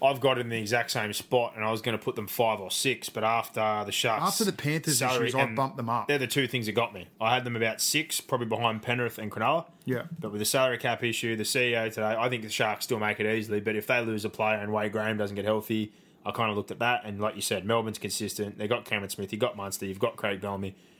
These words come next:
Speaker 1: and the Penrith stuff is really worrying me. So I've got them fourth as well, but it wouldn't surprise me if they're on the bottom half of the eight. If they miss the eight, though, I'd be dumbfounded. I
Speaker 2: Mm.
Speaker 1: really would. Slater's a huge hole, but I just look at Craig Bellamy.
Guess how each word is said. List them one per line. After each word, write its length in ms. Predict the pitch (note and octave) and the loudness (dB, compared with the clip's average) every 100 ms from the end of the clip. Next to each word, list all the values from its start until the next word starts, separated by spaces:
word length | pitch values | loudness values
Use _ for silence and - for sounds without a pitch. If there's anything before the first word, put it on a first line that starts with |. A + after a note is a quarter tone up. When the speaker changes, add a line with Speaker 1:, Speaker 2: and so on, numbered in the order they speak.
| _ G#2+ | _ -2
Speaker 1:
and 80 | |
the 60 | G#2+ | 0
Penrith 280 | C#3 D#3 B2+ | 2 2 2
stuff 220 | A#2+ G2+ | -2 0
is 140 | A#2+ | 0
really 220 | G#2+ G2 F#2+ | 0 0 -2
worrying 300 | F#2+ F2 E2 | -6 -8 -14
me. 60 | - - _ - - | -20 -20 _ -20 -10
So 140 | - | 0
I've 140 | A2+ B2 | 2 2
got 160 | D3+ | 0
them 100 | A#2+ | 0
fourth 300 | - B2+ A2 | 2 2 2
as 100 | G#2 | -2
well, 220 | A2 F#2+ F2+ | -2 -2 -4
but 260 | G2+ F#2+ | -4 -4
it 100 | A2 | -2
wouldn't 200 | A2+ A2+ | 0 0
surprise 360 | - - G#2+ G#2 | -2 2 2 0
me 80 | G2+ | -2
if 100 | - | 0
they're 80 | |
on 80 | G2+ | 0
the 40 | G2 | 0
bottom 240 | G#2 G2 | -2 0
half 220 | G2+ F#2+ | -2 -4
of 60 | - | -4
the 80 | F#2 | -6
eight. 80 | F2+ | -6
If 120 | G#2+ | -2
they 140 | C3 B2+ | 2 2
miss 220 | C#3+ D#3 | 2 0
the 120 | A2 | -2
eight, 180 | G2+ A2 | -2 -2
though, 240 | F#2 F#2+ F#2+ | -2 -2 -2
I'd 120 | F#2+ | -4
be 80 | G2+ | -6
dumbfounded. 500 | C#3 F#2+ E2+ F2 - B2+ | -6 -8 -12 -14 -12 -8
I 40 | |
Speaker 2:
Mm. 160 | A#2+ G#2+ | -4 -2
Speaker 1:
really 160 | G2 | -2
would. 200 | F#2 - - - - - | -4 -6 -10 -20 -18 -4
Slater's 460 | - C3 B2+ G#2+ | 2 4 4 0
a 40 | G2+ | 0
huge 260 | A2+ G#2+ | 0 2
hole, 260 | G#2 G2+ F#2+ | 2 2 0
but 400 | G2+ F#2+ - - - | -2 -2 -6 -10 0
I 180 | A2+ A2+ | 2 2
just 200 | G#2+ A2+ | -2 -4
look 140 | G#2 | -4
at 80 | G2+ | -2
Craig 240 | - G2+ G2 | 0 0 -2
Bellamy. 260 | F#2 F2+ | -6 -10